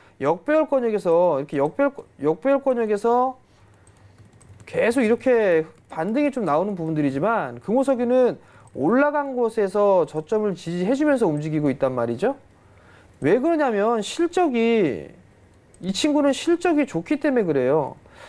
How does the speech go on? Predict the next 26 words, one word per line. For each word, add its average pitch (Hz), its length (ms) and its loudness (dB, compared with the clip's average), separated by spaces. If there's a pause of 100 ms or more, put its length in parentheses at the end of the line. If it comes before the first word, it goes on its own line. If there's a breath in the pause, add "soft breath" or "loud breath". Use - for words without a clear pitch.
(160 loud breath)
실적이 294 560 0
그래도 262 640 2 (100)
역성장인 262 680 -2
만큼은 185 640 -2
그렇게 196 240 -6
크게 - 400 -4
줄어들지가 220 640 0
않으니까 160 580 0 (300 loud breath)
크게 - 240 -4
안 135 260 -4
빠지는 285 380 0
그런 190 180 0
부분들이 165 380 -4
있단 131 260 -2
말이에요. 123 240 0
롯데케미칼하고는 202 760 0
조금 240 340 -6
다릅니다. 151 600 -2 (380 loud breath)
결국 214 340 2
그러면 233 380 0
금호석유 262 500 -2
같은 226 240 -2
경우는 220 560 2 (560 soft breath)
이 254 220 2
저점 208 400 -2
추세대의 240 1200 2